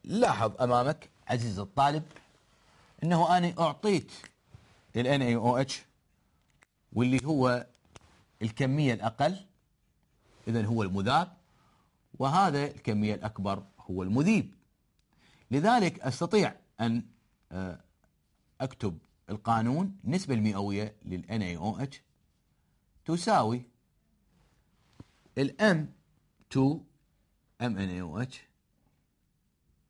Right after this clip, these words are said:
زائد إم إن إي أو إتش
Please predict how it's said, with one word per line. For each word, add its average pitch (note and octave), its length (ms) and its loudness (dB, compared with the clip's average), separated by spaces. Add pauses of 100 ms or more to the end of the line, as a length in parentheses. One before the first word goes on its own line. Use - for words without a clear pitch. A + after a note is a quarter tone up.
(580)
زائد B2+ 440 -2
إم E3 260 2 (180)
إن A#2+ 160 -2
إي G2+ 180 -2
أو F2+ 220 -4
إتش G2 320 -8